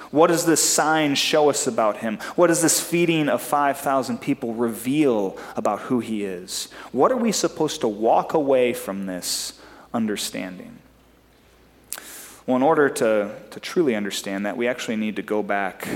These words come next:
uh, to the Old Testament and talk a bit about one of the signs that God worked for his people back then. You see, this actually isn't the first time in Scripture that God has fed a group of people in the wilderness with a kind of miracle bread.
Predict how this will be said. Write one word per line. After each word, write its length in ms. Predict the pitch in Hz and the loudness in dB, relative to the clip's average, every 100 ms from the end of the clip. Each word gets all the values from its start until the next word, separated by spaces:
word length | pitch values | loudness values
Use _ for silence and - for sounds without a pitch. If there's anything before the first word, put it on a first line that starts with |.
| - | -8
uh, 140 | 110 101 | -8 -10
to 160 | - | -10
the 120 | 107 | -4
Old 220 | 104 98 - | -4 -4 -6
Testament 600 | 113 - - 87 82 - - - | -6 -6 -6 -10 -14 -18 -20 -16
and 100 | 107 | -14
talk 280 | 110 120 107 | -4 -4 -2
a 60 | 110 | -2
bit 180 | 113 107 | -2 -2
about 200 | 101 104 | -4 -4
one 160 | 110 | -4
of 80 | 104 | -4
the 60 | 101 | -6
signs 540 | - 107 107 101 95 | -4 -4 -4 -6 -6
that 200 | 98 - | -6 -4
God 400 | 113 117 110 104 | -2 0 0 -2
worked 300 | 98 104 - | -4 -6 -6
for 200 | - 95 | -10 -8
his 180 | 101 - | -8 -10
people 520 | - 107 95 90 78 - - - - | -8 -8 -6 -8 -10 -18 -20 -20 -10
back 240 | - 87 - | -8 -8 -4
then. 320 | 165 - - - - _ _ _ _ _ _ _ - - - | -6 -6 -12 -20 -20 _ _ _ _ _ _ _ -16 -8 -2
You 60 | |
see, 160 | - 175 | 2 4
this 180 | 170 - | 4 4
actually 340 | 175 - 151 | 2 2 2
isn't 220 | 151 156 | 2 2
the 80 | 123 | -2
first 340 | - 160 - | 0 0 0
time 420 | - 139 131 120 113 | 0 2 2 0 -2
in 140 | 113 | -2
Scripture 500 | - - 151 - 120 | -4 -4 -4 -2 -2
that 200 | 107 - | 0 0
God 280 | 120 120 117 | 0 2 0
has 220 | 110 - | -2 -4
fed 500 | - 135 123 110 - | 0 2 4 0 -4
a 100 | - | -6
group 240 | 104 127 117 | -6 -6 -6
of 140 | - | -10
people 420 | - 135 117 110 113 | -4 -2 0 -2 -2
in 80 | |
the 80 | 107 | -4
wilderness 760 | 104 117 117 104 98 90 - - - - - - | -2 0 0 -2 -4 -4 -4 -4 -12 -16 -18 -10
with 120 | - - | -8 -6
a 40 | |
kind 300 | - 117 110 | -4 -2 -2
of 80 | 98 | -2
miracle 440 | 110 117 104 90 | 0 2 0 -4
bread. 420 | 90 87 87 - | -2 -4 -4 -8